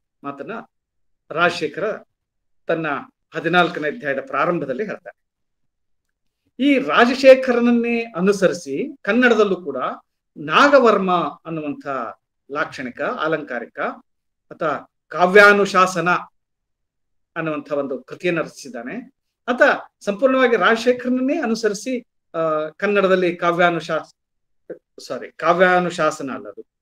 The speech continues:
ಎಂತ ಕಾವ್ಯಾವಲೋಕನ, ಕಾವ್ಯಾವಲೋಕನ ಅನ್ನೋದನ್ನ ಬರೆದಿದ್ದಾನೆ.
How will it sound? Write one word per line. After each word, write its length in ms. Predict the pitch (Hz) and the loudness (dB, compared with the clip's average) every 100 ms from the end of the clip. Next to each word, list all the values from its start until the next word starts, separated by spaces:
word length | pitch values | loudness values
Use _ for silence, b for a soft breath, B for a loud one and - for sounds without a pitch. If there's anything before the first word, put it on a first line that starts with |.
| - | -20
ಎಂತ 140 | 139 190 247 247 _ _ _ _ | -10 -6 -6 -10 _ _ _ _
ಕಾವ್ಯಾವಲೋಕನ, 1120 | - 160 185 180 202 190 170 180 175 170 - - _ _ _ _ _ _ | -2 2 4 6 8 8 6 4 2 -2 -6 -16 _ _ _ _ _ _
ಕಾವ್ಯಾವಲೋಕನ 840 | - 175 185 202 180 165 165 160 151 131 123 _ _ _ _ | 0 2 4 6 6 4 4 2 -6 -8 -10 _ _ _ _
ಅನ್ನೋದನ್ನ 380 | 147 143 - 135 120 - _ 139 | -14 -14 -12 -14 -14 -16 _ -14
ಬರೆದಿದ್ದಾನೆ. 720 | 139 131 131 123 233 - | -12 -10 -8 -8 -10 -14